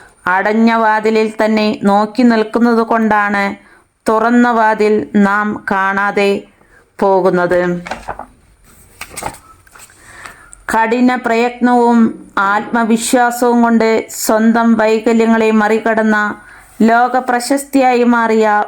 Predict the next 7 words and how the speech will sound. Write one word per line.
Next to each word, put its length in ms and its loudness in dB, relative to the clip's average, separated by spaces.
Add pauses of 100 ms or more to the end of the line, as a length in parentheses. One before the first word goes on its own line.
ഒരു 220 2
ധീര 440 2
വനിതയെക്കുറിച്ചാണ് 1400 0
നമ്മൾ 300 0 (100)
കേട്ടത്. 640 -2 (920)
പ്രിയപ്പെട്ടവരെ, 920 0 (500)
ആത്മവിശ്വാസത്തിൻ്റെ, 1600 -2